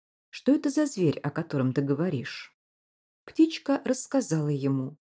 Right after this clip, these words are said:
что в дне пути отсюда, у селения на берегу моря, из воды вышел огромный зверь, поймал двух детей и съел. Поэтому все жители убежали прятаться в лес. «Я больше тебя»,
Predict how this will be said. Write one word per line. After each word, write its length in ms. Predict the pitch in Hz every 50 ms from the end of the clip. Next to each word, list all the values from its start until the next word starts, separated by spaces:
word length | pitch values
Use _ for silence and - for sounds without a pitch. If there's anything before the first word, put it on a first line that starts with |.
| _ _ _ _ _
что 260 | - - - - 190
в 120 | 175 175
дне 180 | 175 220 277 349
пути 340 | 349 - 165 156 - - 269
отсюда, 760 | - 165 151 - - - - 139 123 117 117 151 190 220 -
у 80 | - -
селения 480 | - - - 208 214 269 294 269 226 185
на 100 | 160 156
берегу 360 | 143 160 165 170 170 160 160
моря, 500 | 131 127 127 131 135 147 175 202 233 240 _ _ _ _
из 160 | - 214 190
воды 280 | 190 208 220 220 269 311
вышел 380 | 277 277 269 - - - 240 226
огромный 480 | - 165 139 175 262 285 277 247 247 240
зверь, 460 | 190 - 127 135 139 139 - - _ _ _ _ _ _ _ _
поймал 360 | - 196 208 214 208 202 180 160
двух 220 | 156 170 170 165
детей 400 | 151 156 156 - - - 277 302
и 160 | 294 - 247
съел. 540 | - - - - 135 123 131 135 131 143 - _ _ _ _ _ _ _ _
Поэтому 480 | - 170 202 285 320 320 - 294 277 269
все 260 | - - - - 233
жители 400 | - 208 269 - - 262 247 254
убежали 520 | - - 143 135 143 131 - 180 208 233
прятаться 520 | 226 - 143 147 147 - 165 - - - 180
в 60 | 165
лес. 520 | 147 127 127 160 - - - - - - _ _ _ _ _ _ _ _ _ _ _ _ _ _ _ _ _ _ _
«Я 200 | - - 180 196
больше 400 | 190 196 277 269 202 - - -
тебя», 500 | - - - 131 120 139 131 147 156 147